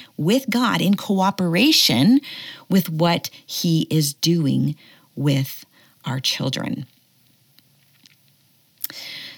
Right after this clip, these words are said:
So I wanna explain, uh, sort of these two ditches that we end up falling into. And this I have watched happen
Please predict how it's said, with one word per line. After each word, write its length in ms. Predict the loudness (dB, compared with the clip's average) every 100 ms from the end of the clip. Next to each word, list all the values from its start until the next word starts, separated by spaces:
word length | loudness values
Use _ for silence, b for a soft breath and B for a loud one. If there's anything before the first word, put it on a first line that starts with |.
| B
So 380 | 0 2 4 4
I 120 | 2
wanna 380 | 4 4 4 0
explain, 840 | -2 -4 -4 0 2 4 4 4
uh, 180 | 2 -4
sort 340 | -4 0 2 2
of 180 | 0
these 220 | -2 -2 0
two 260 | -2 -2
ditches 680 | 0 0 0 -2 -4 -4 -4
that 500 | -4 -2 -2 -2 -6
we 260 | -4 -2 0
end 240 | 2 2 2
up 240 | -2 -6
falling 420 | -8 -4 0 0
into. 380 | 0 0 0 0
And 200 | -2 0
this 240 | 2 0 0
I 120 | -2
have 240 | -2 -2
watched 460 | -4 -4 -2 -2 -2
happen 680 | -2 -2 -2 0 0 2 0